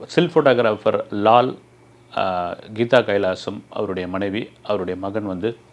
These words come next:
அஹ், கவின், ஒரு அக்கா.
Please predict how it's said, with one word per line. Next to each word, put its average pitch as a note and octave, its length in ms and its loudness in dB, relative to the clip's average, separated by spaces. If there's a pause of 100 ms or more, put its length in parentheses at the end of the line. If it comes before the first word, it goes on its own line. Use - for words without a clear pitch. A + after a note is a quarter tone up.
(880)
அஹ், E2+ 420 -8
கவின், A2 380 -4 (540)
ஒரு F2+ 140 -4
அக்கா. F#2+ 380 -4